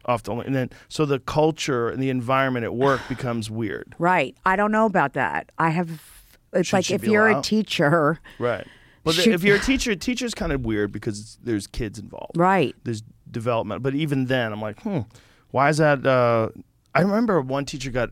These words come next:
Speaker 1: outed as a former porn star, and she got fired. They found out that she had done porn in the past.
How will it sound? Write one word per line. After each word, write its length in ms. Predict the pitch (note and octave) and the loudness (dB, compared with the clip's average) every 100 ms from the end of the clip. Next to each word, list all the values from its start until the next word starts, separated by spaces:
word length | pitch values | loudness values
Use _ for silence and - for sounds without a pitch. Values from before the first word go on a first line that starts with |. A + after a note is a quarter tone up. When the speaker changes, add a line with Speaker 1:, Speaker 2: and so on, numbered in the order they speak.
| - | -4
Speaker 1:
outed 360 | A#2 B2+ B2+ A#2 | -2 0 -2 -4
as 240 | A#2 A2+ G#2 | -4 -4 -4
a 180 | F#2+ G2 | -6 -8
former 400 | - C3+ C3 A2 | -6 -4 -2 -4
porn 360 | - A#2+ C3 | -4 -4 -4
star, 200 | - D#2+ - | -8 -14 -14
and 100 | - | -14
she 80 | - | -14
got 120 | - | -14
fired. 440 | - - - - _ _ _ _ _ _ _ _ _ _ - | -12 -12 -12 -16 _ _ _ _ _ _ _ _ _ _ -10
They 80 | G#2 | -10
found 340 | - G2 F2 | -8 -10 -8
out 140 | F2+ - | -10 -12
that 100 | - | -14
she 140 | - | -14
had 60 | - | -12
done 160 | E2 | -14
porn 280 | - F#2 F2 | -12 -12 -10
in 60 | - | -12
the 80 | |
past. 500 | - - - - - | -12 -12 -12 -16 -20